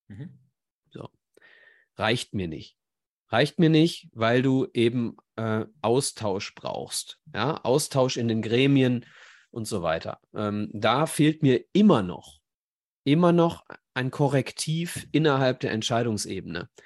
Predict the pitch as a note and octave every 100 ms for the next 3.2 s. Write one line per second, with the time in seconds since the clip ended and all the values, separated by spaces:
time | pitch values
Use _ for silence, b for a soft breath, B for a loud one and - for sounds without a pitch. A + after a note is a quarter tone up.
0 | B B B B - A2 C#3 D3+ A#2+ -
1 | G2+ - D3+ E3 C#3 D3 D#3+ F3+ F#3+ _
2 | _ _ _ - B2 C3 A2 G#2+ A#2 D3+
3 | -